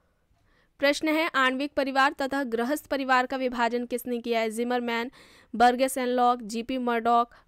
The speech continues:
कार्ल मार्क्स यहाँ पर ऑप्शंस दिए गए हैं। आणविक परिवार तथा गृहस्थ परिवार का जो विभाजन है वो किसने किया है? सही क्या होगा? आणविक परिवार और गृहस्थ परिवार की बात किसने की है?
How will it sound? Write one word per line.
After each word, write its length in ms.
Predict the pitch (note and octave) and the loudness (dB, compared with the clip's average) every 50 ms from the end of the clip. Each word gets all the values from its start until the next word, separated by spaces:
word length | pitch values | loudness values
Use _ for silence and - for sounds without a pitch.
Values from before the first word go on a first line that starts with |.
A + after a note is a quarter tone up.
| _ - | _ 0
कार्ल 220 | A#3+ A#3 A#3 A#3 | 2 2 2 2
मार्क्स 300 | A#3+ A#3+ A#3+ A#3+ - - | 2 0 0 -2 -2 -4
यहाँ 200 | C4 A#3+ A#3+ A3+ | -4 -2 -2 -2
पर 120 | A#3 A#3+ A#3 | 0 2 2
ऑप्शंस 420 | A#3 A3+ A3+ - - B3+ A#3+ A#3 | 2 2 0 -2 -6 -6 -6 -4
दिए 260 | B3+ A#3 A3 A3 A3 | -2 -2 -2 -2 -2
गए 140 | A3 G#3+ A3 | -4 -4 -4
हैं। 180 | A3+ A#3+ A#3+ - | -4 -6 -6 -4
आणविक 380 | - A3+ A#3 A#3 A#3+ B3 C#4 - | -2 -2 -2 -2 -2 -4 -6 -6
परिवार 380 | - C4+ B3+ B3+ B3 B3+ B3+ C4 | -4 -4 -4 -2 0 0 0 -2
तथा 380 | - B3+ A#3+ - B3 B3+ C4 | -2 -6 -6 -4 -4 -4 -4
गृहस्थ 480 | C4 A#3+ A3+ A3 A3+ A3+ C#4 D4 - D4+ | -4 -6 -6 -4 -4 -2 -4 -4 -6 -6
परिवार 420 | C#4+ C4+ B3 A#3 A#3 A3 G#3+ G#3+ | -6 -4 -4 -2 -2 -2 -2 -4
का 140 | - - A3+ | -4 -6 -6
जो 120 | A3 A#3 | -6 -6
विभाजन 480 | A3+ G#3+ G3+ G#3 G3+ G3 G3 G3+ G3 G#3 | -6 -6 -6 -6 -6 -6 -4 -6 -6 -4
है 80 | A#3+ C4 | -4 -4
वो 120 | C#4+ D4 | -6 -6
किसने 340 | C#4 - B3 - A#3+ G#3+ G3+ | -6 -8 -8 -8 -8 -10 -10
किया 240 | - G3 F#3 F3 E3+ | -10 -10 -10 -10 -10
है? 200 | F#3+ G3+ F3+ - _ _ _ _ _ _ _ _ _ _ | -12 -14 -16 -18 _ _ _ _ _ _ _ _ _ _
सही 320 | - - - B3 C4+ C#4+ C4+ | -6 -2 0 0 0 0 0
क्या 160 | C4+ C4 C4 | 0 0 0
होगा? 320 | B3 B3 B3 B3 B3 D4+ - _ _ _ _ _ _ _ _ _ _ _ _ _ - | 0 0 -2 -2 -4 -6 -6 _ _ _ _ _ _ _ _ _ _ _ _ _ -2
आणविक 400 | - A#3 A#3+ B3 B3 C4+ C#4+ - | 0 0 2 2 0 -2 -2 -2
परिवार 340 | - C#4 C4+ C4 C4 C4+ C4+ | -2 -2 0 2 2 2 2
और 80 | C#4 C4+ | 0 -2
गृहस्थ 360 | B3 A#3+ A#3+ A#3+ C#4 C#4 - | -4 -4 -4 -4 -4 -6 -6
परिवार 380 | - C#4 C4+ C4 C4 C4 C4 | -4 -4 -2 0 0 0 0
की 100 | C4+ - | -2 -4
बात 200 | C4+ C#4 C4+ C4+ | -2 -2 -2 -2
किसने 320 | - D4+ C#4+ - - E4+ E4+ | -4 -8 -8 -6 -4 -6 -4
की 200 | - C4 A#3 G#3+ | -4 -6 -6 -6
है? 180 | F#3+ E3+ - | -6 -8 -10